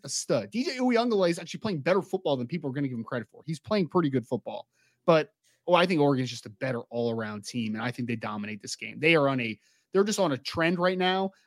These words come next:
of just dominating folks, man. They just are. So give me Oregon Ducks in this one. Give me,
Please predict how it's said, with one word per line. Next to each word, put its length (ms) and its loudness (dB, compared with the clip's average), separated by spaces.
of 100 -6
just 220 -6
dominating 560 -2
folks, 460 -12
man. 400 -8
They 100 -4
just 220 -6
are. 420 0
So 420 -2
give 120 6
me 100 8
Oregon 380 6
Ducks 320 -4
in 100 -10
this 180 -12
one. 280 -20
Give 120 2
me, 120 2